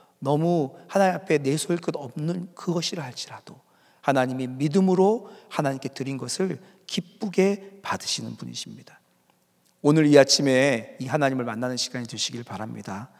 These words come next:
우리가 만나는 하나님, 땅 분배하는 것처럼만 보이는 이 십오 장 가운데 하나님은 주권자 하나님이십니다. 우리의 인생 가운데 모든 것을 주-, 주관하시는 주권자 하나님이신데,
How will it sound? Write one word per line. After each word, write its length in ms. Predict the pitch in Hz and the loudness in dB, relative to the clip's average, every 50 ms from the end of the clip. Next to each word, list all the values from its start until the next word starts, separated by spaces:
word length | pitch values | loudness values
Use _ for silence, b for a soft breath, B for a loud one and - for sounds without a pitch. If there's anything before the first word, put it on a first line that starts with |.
| b b b b b b b b | b b b b b b b b
우리가 260 | 135 147 135 147 135 | 4 6 8 8 10
만나는 360 | 135 131 131 131 131 127 123 | 8 8 8 8 6 6 4
하나님, 600 | 151 135 131 123 120 123 127 139 135 120 110 - B B B B B - | 4 4 2 2 2 0 0 -2 -2 -4 -6 -8 B B B B B 6
땅 200 | 180 220 233 220 | 8 8 8 8
분배하는 380 | 240 220 196 208 185 170 165 | 8 8 10 8 8 8 6
것처럼만 440 | 151 139 - - 143 127 123 120 123 | 2 0 2 2 2 2 2 2 2
보이는 340 | - 123 123 123 123 120 135 | 2 2 2 2 0 -2 -2
이 280 | 165 165 180 185 190 180 B B B B | -2 0 2 2 2 0 B B B B
십오 340 | - - - 208 185 214 202 | 2 2 4 6 6 6 8
장 200 | 208 185 175 165 | 8 6 6 8
가운데 280 | 196 160 143 147 143 | 6 6 6 6 4
하나님은 560 | 131 156 156 139 117 120 131 175 185 147 117 - B B B B B B B B B B B - | 4 4 2 0 0 0 2 2 2 0 -2 -6 B B B B B B B B B B B -12
주권자 560 | - - - _ - - 151 156 151 131 123 | -12 -12 -12 _ 2 4 4 4 4 0 -6
하나님이십니다. 880 | 113 110 113 107 101 101 113 123 117 - - - 117 120 - - - _ _ _ _ _ _ _ - | -8 -8 -10 -12 -14 -16 -16 -16 -16 -16 -16 -16 -20 -20 -20 -20 -20 _ _ _ _ _ _ _ -4
우리의 300 | - 139 139 139 131 127 | 0 2 4 6 6 4
인생 300 | 127 131 127 - 131 127 | 4 2 2 0 0 0
가운데 600 | 123 135 127 120 120 120 117 139 147 135 - - B B B B B | 2 2 2 2 0 -2 -4 -2 -2 -4 -6 -8 B B B B B
모든 340 | B 139 135 147 143 180 185 | B -2 0 2 2 2 2
것을 240 | 170 170 - 151 135 | 2 2 0 -2 -2
주-, 180 | - - - - - - - - | -4 -6 -12 -12 -14 -18 -16 -12
주관하시는 600 | - - 131 135 131 127 123 117 - 135 127 123 | -6 0 2 4 4 4 2 -4 -4 -6 -6 -6
주권자 420 | - - - - 143 123 120 123 | -6 -8 -6 -4 -6 -4 -4 -6
하나님이신데, 760 | 117 117 127 123 120 117 117 - - 123 120 - 147 147 143 | -10 -10 -12 -12 -12 -12 -10 -10 -12 -12 -12 -14 -14 -14 -14